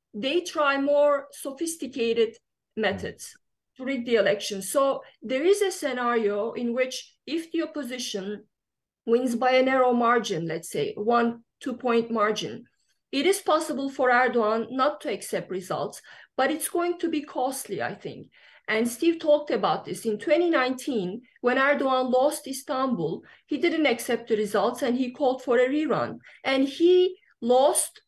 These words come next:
Istanbul elections by even a bigger margin. So there's this, that risk, and I think he's learned a lesson from twenty nineteen. Um,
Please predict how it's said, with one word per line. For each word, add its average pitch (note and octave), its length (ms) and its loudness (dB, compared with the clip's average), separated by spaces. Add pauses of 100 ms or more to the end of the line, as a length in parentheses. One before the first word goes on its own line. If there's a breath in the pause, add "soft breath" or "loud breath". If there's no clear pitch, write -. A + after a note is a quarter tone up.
(220)
Istanbul C4 500 0
elections A#3+ 500 -2
by B3+ 260 0
even C#4 260 -2
a A#3+ 140 -2
bigger C#4+ 320 0
margin. C4+ 600 -4 (340 soft breath)
So D#4 180 0
there's E4 340 0
this, E4 320 -2
that D#4 280 2
risk, C#4 240 -2
and A3+ 140 2
I A3 120 2
think C4+ 220 -2
he's C4 220 -2
learned C4 320 2
a B3+ 80 2
lesson A3 520 -4 (220 soft breath)
from A#3+ 240 0
twenty B3+ 320 -2
nineteen. A#3 680 -4 (420 loud breath)
Um, A#3+ 380 2